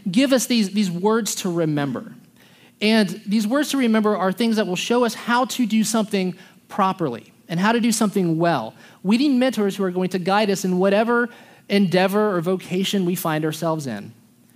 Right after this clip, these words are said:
Now, I found that whenever one of my own mentors would say something like,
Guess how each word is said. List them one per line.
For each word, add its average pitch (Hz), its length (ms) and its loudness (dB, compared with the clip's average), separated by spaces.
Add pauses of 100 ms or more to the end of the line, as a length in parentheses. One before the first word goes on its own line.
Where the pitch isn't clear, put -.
(720)
Now, 175 120 0
I 180 120 2
found 202 280 2
that 185 100 2
whenever 190 400 2
one 190 160 2
of 185 140 0
my 175 180 4
own 208 220 4
mentors 165 400 0
would 151 120 -2
say 170 200 0
something 160 340 -2
like, 143 300 -2